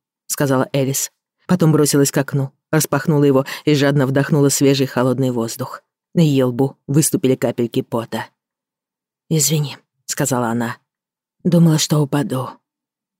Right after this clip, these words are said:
«Она устала, как собака», подумала Фрэнсис, и нервы на пределе. Всё это совершенно лишило её сил. «Я здесь всё закончу», сказала она.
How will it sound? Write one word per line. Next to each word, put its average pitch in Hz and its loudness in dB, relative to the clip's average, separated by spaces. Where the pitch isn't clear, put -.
«Она 165 4
устала, 170 0
как 156 -4
собака», - -6
подумала 127 -2
Фрэнсис, 123 -6
и 180 4
нервы 165 2
на 123 -6
пределе. 127 -6
Всё - 2
это 170 2
совершенно 147 0
лишило 143 0
её 135 0
сил. 117 -6
«Я 202 4
здесь 185 2
всё - -2
закончу», 170 -2
сказала 131 -2
она. 117 -4